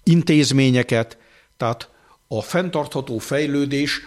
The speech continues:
amelyet ma annyit emlegetünk rádióban, televízióban, ennek az előmozdítása nagy ráfordítást igényel, és hosszú távú ráfordításokat igényel. Mindnyájunk számára ugye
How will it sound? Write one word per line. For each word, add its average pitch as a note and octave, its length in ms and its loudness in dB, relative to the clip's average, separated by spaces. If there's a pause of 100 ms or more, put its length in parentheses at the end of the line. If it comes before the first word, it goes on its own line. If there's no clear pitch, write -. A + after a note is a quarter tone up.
amelyet A#2+ 400 -2
ma C#3 160 2
annyit D3+ 320 2
emlegetünk B2 640 2
rádióban, A#2 800 2 (180)
televízióban, A#2+ 920 2 (380)
ennek D3 380 0
az - 420 -2
előmozdítása A2+ 1080 2 (500)
nagy B2 340 0 (100)
ráfordítást A2 800 -2
igényel, A#2 500 2 (340)
és C3 360 2 (240)
hosszú C#3 440 2
távú F#2+ 400 -2 (200)
ráfordításokat G2 1300 -2
igényel. G#2+ 600 0 (840)
Mindnyájunk D#3 520 4
számára D3+ 480 2
ugye C3+ 300 2